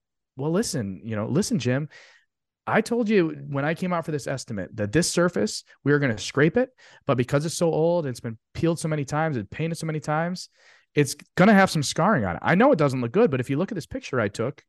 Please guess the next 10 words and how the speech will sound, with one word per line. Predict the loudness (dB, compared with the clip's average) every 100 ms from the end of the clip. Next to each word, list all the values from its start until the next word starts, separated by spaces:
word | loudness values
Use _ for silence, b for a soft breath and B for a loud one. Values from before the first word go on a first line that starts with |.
| _
during | -2 2
the | 0
estimate, | 0 -4 -4
I | 0 2 2
said, | 4 2 2 -6 b b b 2
'Hey, | 2 2 _
we're | 0 2
gonna | 0
scrape | 0 2 2
here. | 2 0